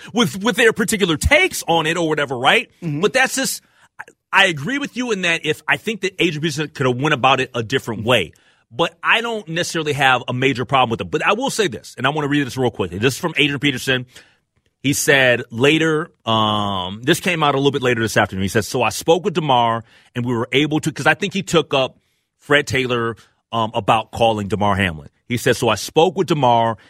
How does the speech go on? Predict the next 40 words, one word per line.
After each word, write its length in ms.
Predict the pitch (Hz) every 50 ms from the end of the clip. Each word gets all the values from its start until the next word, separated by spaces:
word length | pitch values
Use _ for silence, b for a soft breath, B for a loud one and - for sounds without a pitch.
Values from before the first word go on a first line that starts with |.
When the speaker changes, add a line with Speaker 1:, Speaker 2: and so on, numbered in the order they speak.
| b b
Speaker 1:
and 100 | 113 113
we 100 | 123 120
were 140 | 107 117 -
able 240 | 131 143 147 147 156
to 120 | - 156 131
discuss 420 | 123 113 - - 135 131 123 -
our 100 | 123 117
thoughts 320 | - 117 113 110 104 - 107
as 120 | 90 85
men. 300 | 95 90 78 69 - - _ _ _ _ _ _ -
I 100 | 110 120
want 240 | 131 135 139 143 -
to 80 | 156 135
be 100 | 143 139
clear. 380 | - - 147 131 110 95 95 -
I'm 140 | 110 117 113
the 120 | 104 117
last 460 | 104 98 110 120 131 143 147 - - -
person 280 | - 151 139 147 147
to 80 | 139 143
judge 320 | 113 117 127 120 117 107
anyone." 360 | 123 117 110 107 104 107 104 101 -
Yeah, 100 | 101 95
you 140 | 87 87
did. 260 | 78 - - - - _ _ _ _ _ _ _ _ -
"And 220 | 135 139 135 127
Speaker 2:
<laughs> 60 | 117 160
Speaker 1:
that 220 | - 220 202 170
was 220 | 226 220 - 151
never 400 | 143 139 165 170 175 170 175 175
my 260 | 165 156 151 147 147 143
intention." 640 | 135 131 127 120 - 160 143 127 - 98 85 85 87
But 160 | - - -
you 80 | 220 175
did 200 | 226 311 302 165
judge 240 | 156 127 101 87
him. 80 | 85 80
So, 180 | - - 139 120
so 120 | - 139
l-, 160 | 127 131 139